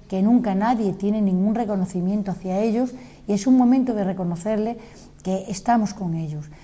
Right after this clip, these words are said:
En esa cena tenemos recogida aproximadamente unos doscientos regalos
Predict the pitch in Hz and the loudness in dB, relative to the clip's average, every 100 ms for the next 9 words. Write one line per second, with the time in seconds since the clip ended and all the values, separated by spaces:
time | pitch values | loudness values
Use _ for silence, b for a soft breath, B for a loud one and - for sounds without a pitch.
0 | B B - 196 190 202 240 - 262 247 | B B -4 -2 0 0 0 2 4 4
1 | - - - - - - - - - - | 2 -8 -16 -20 -20 -20 -20 -20 -20 -20
2 | - 208 226 208 190 190 208 202 196 185 | -2 2 4 2 0 -2 -2 -2 -4 -4
3 | 185 190 208 202 185 - - 226 233 233 | -2 0 -2 0 0 -2 -6 -2 0 0
4 | 180 170 202 214 233 | -2 -2 0 0 -4